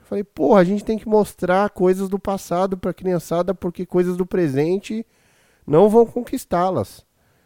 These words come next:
Então é foda mesmo essa questão e foi uma boa observação. No primeiro episódio também falaram dessa questão e muito válido. Muito, muito obrigado.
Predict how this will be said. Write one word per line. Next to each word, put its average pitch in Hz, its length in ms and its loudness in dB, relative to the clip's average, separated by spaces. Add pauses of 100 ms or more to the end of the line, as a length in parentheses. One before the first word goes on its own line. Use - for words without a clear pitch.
(460)
Então 156 1040 2
é 143 100 0
foda 139 500 0
mesmo 127 280 -2
essa - 140 -8
questão 135 600 0
e 131 500 -2 (320)
foi 131 80 -2
uma 139 160 2
boa 131 200 0
observação. 151 760 0
No 139 140 0
primeiro 139 340 -2
episódio 135 380 0
também 139 380 -2
falaram 135 360 -2
dessa 120 280 -8
questão 135 500 -4 (840)
e 123 440 0
muito 156 280 -2
válido. 127 440 2
Muito, 160 320 0
muito 165 180 -2
obrigado. 127 500 -2